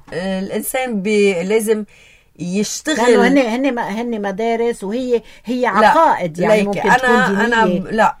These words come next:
Speaker 1: أنا
Speaker 2: مم.
Speaker 1: بؤمن إنه، آه، في شي، في قوة أكبر منا، هي بتلعب دور كتير كبير بحياتنا، وبنفس الوقت بؤمن إنه اسعى يا عبدي لأسعى معك.
Speaker 2: مم.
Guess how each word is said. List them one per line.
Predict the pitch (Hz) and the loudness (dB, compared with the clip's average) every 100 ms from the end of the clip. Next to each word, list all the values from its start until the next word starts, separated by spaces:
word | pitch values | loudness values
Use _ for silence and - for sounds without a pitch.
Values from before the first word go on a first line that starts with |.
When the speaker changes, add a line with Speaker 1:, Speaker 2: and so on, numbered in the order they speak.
| - | -2
Speaker 1:
أنا | 226 220 | 0 0
Speaker 2:
مم. | 196 | 0
Speaker 1:
بؤمن | - 208 196 185 | -2 -2 -4 -4
إنه، | - 190 190 190 185 190 202 - | -6 -6 -4 -4 -4 -4 -6 -8
آه، | 180 175 165 | -8 -6 -8
في | - 214 | -8 -6
شي، | - - 214 196 | -6 -6 -4 -6
في | - 208 | -6 -6
قوة | 202 208 185 180 | -4 -4 -4 -6
أكبر | - 185 175 170 170 | -8 -8 -4 -4 -4
منا، | 175 180 175 185 | -4 -6 -6 -4
هي | 190 180 170 202 - _ _ _ _ _ - | -6 -6 -8 -10 -16 _ _ _ _ _ -10
بتلعب | 151 165 - 220 151 160 | -8 -6 -2 -2 0 -2
دور | 175 180 | -4 -6
كتير | 165 - 196 | -8 -8 -10
كبير | 156 175 160 | -8 -10 -10
بحياتنا، | 151 - 160 165 175 190 208 - - - _ | -10 -8 -8 -6 -8 -8 -10 -10 -20 -20 _
وبنفس | 156 165 208 285 - | -6 -4 0 0 0
الوقت | 240 233 185 | -2 0 0
بؤمن | 185 214 196 214 | -2 -4 -2 -6
إنه | 185 196 202 196 196 220 - - 277 | -6 -6 -6 -4 -4 -6 -10 -10 -6
اسعى | - 247 202 | -4 -2 0
يا | 202 | 0
عبدي | 214 196 202 | 0 -2 -4
لأسعى | 185 - 151 151 | -4 -8 -8 -6
معك. | 139 135 135 - | -8 -12 -16 -14
Speaker 2:
مم. | 196 170 | -10 -8